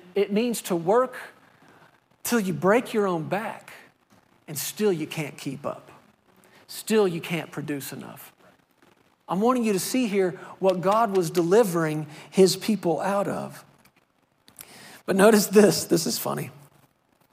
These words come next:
to me, not to them, I'm sure. Verse eighteen, it says, "Therefore go now and work. No straw will be given you, yet you will deliver the quota of bricks." And the officers of the children of Israel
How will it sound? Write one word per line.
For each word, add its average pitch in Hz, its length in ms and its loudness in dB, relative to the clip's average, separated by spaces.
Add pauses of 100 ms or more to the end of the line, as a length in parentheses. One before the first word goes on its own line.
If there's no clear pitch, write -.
(380)
to - 100 -2
me, 147 280 -6 (120)
not 156 220 -4
to 147 60 -6
them, 143 240 -6
I'm 143 100 -10
sure. 147 240 -10 (2500)
Verse 220 240 10
eighteen, 214 320 6
it 202 80 2
says, 190 240 4
"Therefore 226 400 8
go 220 400 8
now 196 400 6
and 170 240 0
work. 202 480 4 (240)
No 208 220 8
straw 226 400 8
will 214 100 6
be 185 140 4
given 202 400 2
you, 170 280 -2 (520)
yet 226 340 6
you 226 180 4
will 233 200 8
deliver 208 420 8
the 190 120 6
quota 220 320 8
of 160 220 4
bricks." 208 380 6
And 180 100 0
the 165 100 -2
officers 202 520 2
of 170 120 -4
the 160 60 -2
children 220 280 0
of 165 100 -4
Israel 190 380 4